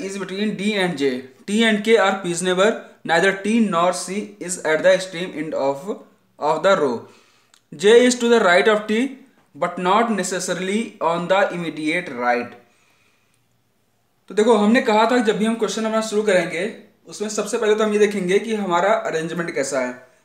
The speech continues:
हमारा arrangement कैसा है। अगर हम question पढ़े तो हमारे पास लिखा है रो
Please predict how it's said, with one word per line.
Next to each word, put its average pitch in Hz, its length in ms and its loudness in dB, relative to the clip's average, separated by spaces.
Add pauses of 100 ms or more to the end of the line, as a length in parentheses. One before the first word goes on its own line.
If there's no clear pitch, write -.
(100)
हमारा 160 260 2 (240)
arrangement 170 500 -4
कैसा 147 320 2
है। 127 120 0 (1700)
अगर 180 100 2
हम 233 100 4
question 233 280 2
पढ़े 220 160 4
तो 233 80 0
हमारे 208 240 4
पास 214 160 2
लिखा 214 200 2
है 214 120 4
रो 160 120 2